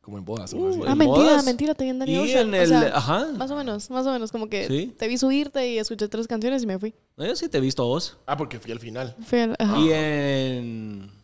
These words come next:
Speaker 2: ¿cómo se llama el de Avia? Es Cayu, el de cara de Andy y de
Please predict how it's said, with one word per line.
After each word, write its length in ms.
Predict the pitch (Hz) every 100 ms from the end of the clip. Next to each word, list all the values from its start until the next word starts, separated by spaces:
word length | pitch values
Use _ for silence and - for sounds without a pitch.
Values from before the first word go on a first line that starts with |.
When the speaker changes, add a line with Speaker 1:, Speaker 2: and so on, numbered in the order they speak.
| _ _ _ _ _ _ _ _ _ _ -
Speaker 2:
¿cómo 160 | 190
se 80 | 214
llama 160 | 220 294
el 100 | 285
de 100 | -
Avia? 360 | 247 349 269 - _ _ _ _ _ _ _ _ _ _
Es 220 | - - _
Cayu, 340 | - 113 120 180
el 140 | -
de 120 | 165
cara 280 | 170 202 240
de 100 | 240
Andy 220 | 220 -
y 140 | 294 160
de 640 | 139 120 120 107 101 98